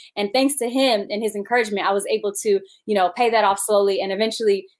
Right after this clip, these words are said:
you know, cut that out. And I, I do have other student loan debt that I'm still working through,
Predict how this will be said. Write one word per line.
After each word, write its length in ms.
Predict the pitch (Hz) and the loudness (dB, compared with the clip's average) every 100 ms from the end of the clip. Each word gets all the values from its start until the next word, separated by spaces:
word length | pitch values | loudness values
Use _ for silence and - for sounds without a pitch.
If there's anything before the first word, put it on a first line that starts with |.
| - | -6
you 80 | 202 | -4
know, 120 | 180 | -2
cut 220 | 220 214 | -2 0
that 120 | 190 | 2
out. 140 | 185 175 | 2 2
And 100 | 294 | 4
I, 120 | 339 | 4
I 100 | 240 | 2
do 180 | 208 339 | 2 2
have 220 | 330 285 | 2 2
other 220 | 269 247 247 | 4 2 2
student 380 | - 247 226 | 0 -2 0
loan 220 | 196 208 214 | 0 0 2
debt 180 | 196 208 | 0 0
that 80 | |
I'm 120 | 196 202 | -4 -2
still 240 | 202 185 | -2 0
working 360 | 196 196 247 254 | 0 -2 -6 -4
through, 260 | 302 381 | -4 -4